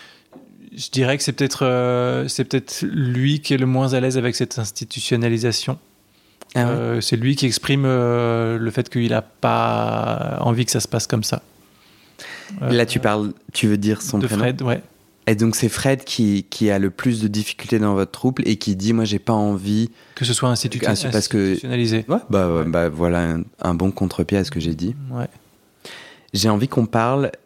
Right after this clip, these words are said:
Speaker 2: et qu'on termine sur toi, ta sexualité, ton
Speaker 1: Ouais.
Speaker 2: chemin de sexualité.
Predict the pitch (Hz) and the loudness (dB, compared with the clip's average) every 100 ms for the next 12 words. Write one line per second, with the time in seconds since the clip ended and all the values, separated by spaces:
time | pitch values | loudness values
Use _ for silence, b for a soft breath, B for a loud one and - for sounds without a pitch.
0 | - 98 98 87 110 104 107 120 135 - | -4 0 0 2 2 2 2 0 -2 -4
1 | - - - 104 110 120 - - _ _ | -8 -8 -2 0 2 -2 -8 -20 _ _
2 | _ _ _ _ _ - 123 127 - - | _ _ _ _ _ -2 0 -2 -4 -2
3 | 107 110 - 107 95 95 104 107 107 135 | 0 0 0 0 0 0 0 0 0 -2
4 | 147 98 98 98 92 92 98 - 92 92 | -2 0 2 2 0 -2 -2 0 -2 -2
5 | - | -6